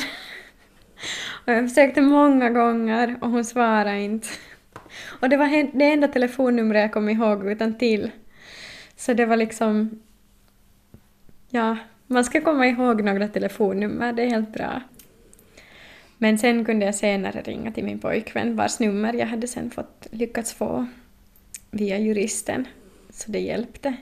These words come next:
För då var det liksom, innan det så hade jag ingen aning om vad för information min familj eller vänner hade fått. Eller vad de visste, eller om de var jätteoroliga, eller om de inte ens hade hört. Och det var nog liksom något av det tyngsta, att bara inte,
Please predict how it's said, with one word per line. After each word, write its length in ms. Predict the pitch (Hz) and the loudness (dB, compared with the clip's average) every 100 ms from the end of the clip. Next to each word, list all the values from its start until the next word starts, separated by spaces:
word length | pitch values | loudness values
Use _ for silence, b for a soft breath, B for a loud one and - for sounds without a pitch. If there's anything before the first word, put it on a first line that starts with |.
| - _ B B B B B | -14 _ B B B B B
För 140 | - 220 | -2 2
då 80 | |
var 120 | 220 220 | 4 6
det 80 | |
liksom, 320 | 220 220 220 202 | 4 2 0 2
innan 380 | 269 269 226 | 6 6 6
det 200 | 214 233 | 4 2
så 100 | 226 | 0
hade 220 | 226 240 214 | 0 0 0
jag 120 | - | 0
ingen 200 | 262 254 | 2 2
aning 260 | 226 220 | 4 2
om 80 | 208 | 0
vad 100 | 202 | -2
för 120 | - | -2
information 720 | 208 202 196 196 - 247 240 226 | -4 -2 -4 -4 0 2 4 2
min 120 | 196 | -2
familj 460 | 202 202 214 214 | -2 0 2 2
eller 140 | 196 190 | 0 -2
vänner 380 | 196 196 190 196 | -2 -2 -2 -4
hade 240 | 202 196 | -6 -6
fått. 540 | - 190 190 - - - b b b b b b b b - | -6 -6 -8 -14 -16 -18 b b b b b b b b -8
Eller 180 | 208 196 | -4 0
vad 140 | 196 | 0
de 140 | 196 | 0
visste, 420 | 190 202 - - 190 | 0 0 -2 -4 -4
eller 300 | 190 202 202 | -4 -4 -2
om 160 | 196 | 0
de 120 | 190 | 0
var 80 | 185 | 2
jätteoroliga, 920 | 196 208 208 180 226 226 220 208 202 202 | 2 0 0 0 2 4 4 2 2 0
eller 160 | 190 | 0
om 120 | 190 | -2
de 120 | 196 196 | -2 -2
inte 180 | 190 | -4
ens 100 | 202 | -6
hade 180 | - 190 | -6 -6
hört. 580 | 196 240 226 220 226 - - b b b b b b - | -2 0 2 0 -2 -8 -20 b b b b b b -2
Och 140 | 214 | 2
det 100 | 247 | 4
var 80 | 233 | 4
nog 180 | 214 208 | 4 0
liksom 260 | 202 214 | -2 -2
något 140 | 208 196 | 0 0
av 140 | 196 | 0
det 60 | 202 | -2
tyngsta, 480 | 220 202 196 - | -2 -2 -4 -6
att 120 | - - | -6 -2
bara 160 | 208 | -2
inte, 280 | 202 196 202 | -2 -4 -8